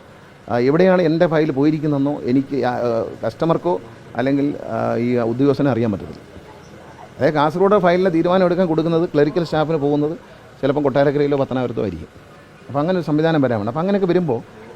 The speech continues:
വർക്ക് ലോഡുകൾ, ആ, തുല്യമാവുകയും, ആ, നീതിപൂർവമായ കാര്യങ്ങൾ, ഈ ഫയൽ പിടിച്ചു വയ്ക്കില്ല, പിന്നെ വെച്ചിട്ട് കാര്യമില്ലല്ലോ, കാസർഗോഡ് നിന്ന് ആരും നമ്മളെ കാണാൻ പറ്റില്ലല്ലോ, പിടിച്ചു വയ്ക്കുന്ന പ്രശ്നമില്ല. അപ്പോൾ അത്തരം പരിഷ്കാരങ്ങളുടെ ഭാഗമാണ്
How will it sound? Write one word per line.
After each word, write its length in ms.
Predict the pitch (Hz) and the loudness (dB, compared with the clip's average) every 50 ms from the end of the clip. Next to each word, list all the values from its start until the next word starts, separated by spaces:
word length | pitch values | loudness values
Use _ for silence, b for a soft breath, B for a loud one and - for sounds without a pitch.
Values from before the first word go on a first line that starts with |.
| - - | -2 0
വർക്ക് 300 | 123 147 151 - 202 190 | 0 0 2 2 4 6
ലോഡുകൾ, 420 | 185 180 175 180 180 175 175 - - | 6 6 6 6 4 4 2 0 0
ആ, 100 | - 135 | 0 0
തുല്യമാവുകയും, 760 | 135 131 147 151 156 170 165 151 143 139 143 139 139 151 160 - - B B B B B - | 0 0 0 0 2 4 4 4 4 4 4 2 2 0 -2 -6 -12 B B B B B -6
ആ, 80 | - 113 123 127 123 123 123 113 - - - | -2 0 2 2 2 2 0 -2 -2 -2 0
നീതിപൂർവമായ 600 | 127 135 156 185 190 180 175 180 170 165 165 156 151 | 2 4 6 6 6 6 6 6 6 6 4 4 4
കാര്യങ്ങൾ, 320 | 135 139 127 120 123 131 | 4 4 4 4 2 2
ഈ 40 | 147 | 0
ഫയൽ 300 | 123 - 135 147 165 165 | 0 0 2 2 4 4
പിടിച്ചു 240 | 156 160 151 - 165 | 4 4 4 4 4
വയ്ക്കില്ല, 260 | 143 107 98 92 85 - - - - | 2 2 0 -4 -6 -8 -12 -10 -4
പിന്നെ 140 | - 147 170 | 0 2 4
വെച്ചിട്ട് 220 | 165 - 196 185 185 | 4 4 4 6 6
കാര്യമില്ലല്ലോ, 480 | 180 180 175 185 147 120 107 95 95 - | 6 6 6 6 4 2 0 -2 -2 0
കാസർഗോഡ് 380 | 123 135 139 135 165 170 170 175 | 2 2 2 4 4 4 4 4
നിന്ന് 120 | 175 170 | 4 4
ആരും 120 | 165 170 | 4 4
നമ്മളെ 200 | 165 160 160 160 | 2 2 2 2
കാണാൻ 200 | 147 147 147 143 | 2 2 2 2
പറ്റില്ലല്ലോ, 640 | 123 110 101 98 92 85 - - - - - - 139 | 2 2 0 -2 -6 -8 -10 -14 -18 -14 -8 -6 -4
പിടിച്ചു 300 | 131 - 160 160 - 226 | -2 -2 -2 -2 0 2
വയ്ക്കുന്ന 260 | 196 - - 175 160 | 2 2 2 2 0
പ്രശ്നമില്ല. 420 | 151 135 120 110 - 117 95 80 92 | 0 0 -2 -2 -4 -4 -6 -6 -8
അപ്പോൾ 460 | 95 - - - - - - - 127 | -12 -16 -20 -20 -20 -16 -6 -4 -2
അത്തരം 220 | 131 - 196 214 | 0 0 0 2
പരിഷ്കാരങ്ങളുടെ 600 | 165 151 156 151 - - 190 185 185 190 196 185 151 | 2 2 0 0 -2 -2 0 2 2 2 2 2 2
ഭാഗമാണ് 480 | 131 131 143 147 160 139 113 117 156 | 0 0 0 0 0 0 0 -2 -4